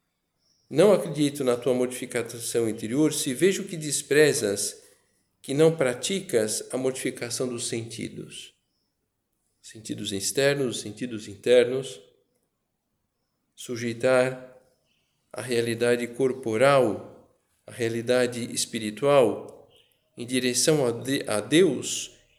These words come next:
e qual a, e o que agrada ao Senhor, sempre considerando que Ele chega ao mais profundo de nós mesmos.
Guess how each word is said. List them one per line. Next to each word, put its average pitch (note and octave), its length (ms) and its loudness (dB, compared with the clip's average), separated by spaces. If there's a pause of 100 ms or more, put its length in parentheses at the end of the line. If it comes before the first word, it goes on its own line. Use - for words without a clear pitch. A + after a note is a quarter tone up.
(140)
e - 60 -18
qual C#3+ 240 2
a, B2 220 2
e C#3+ 180 -2
o B2+ 60 -6
que E3+ 200 0
agrada D#3+ 520 2
ao F3+ 80 0
Senhor, A2 600 -4 (1200)
sempre C#3 460 -6
considerando B2+ 800 -2
que - 120 -8
Ele B2+ 160 0
chega C3+ 640 0 (560)
ao - 240 -14
mais F3 300 0
profundo E3 560 -2
de D3+ 100 -8
nós C#3+ 300 -2
mesmos. - 720 -6